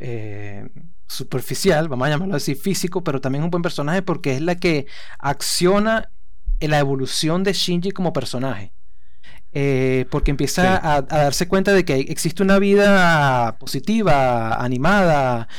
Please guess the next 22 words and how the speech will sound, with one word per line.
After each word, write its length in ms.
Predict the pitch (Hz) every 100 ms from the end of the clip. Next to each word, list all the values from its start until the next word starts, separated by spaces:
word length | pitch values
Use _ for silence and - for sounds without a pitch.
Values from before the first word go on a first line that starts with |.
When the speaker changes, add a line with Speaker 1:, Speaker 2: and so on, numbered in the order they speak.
| - -
Speaker 1:
eh, 140 | 131
compartes 460 | - 135 147 143 180
con, 400 | 185 175 143 131
con 220 | 139 135
alguien, 800 | 196 196 160 139 127 123 120 120
la 140 | 127
comida. 480 | 131 139 196 185 135
Por 100 | 151
ejemplo, 240 | 170 151
Shinji 380 | 135 151 151 180
está 180 | 170 165
acostumbrado 500 | 160 175 165 151 170
co-, 140 | 170 139
a 40 |
estar 240 | 127 135 127
solo. 420 | - 202 147 110 - -
Entonces 280 | - 135 185
Misato 400 | 175 156 143 185
lo, 180 | 185 151
lo, 400 | 143 135 131 - - - - -
le 180 | 135
atrae 640 | 135 - 160 190 208 208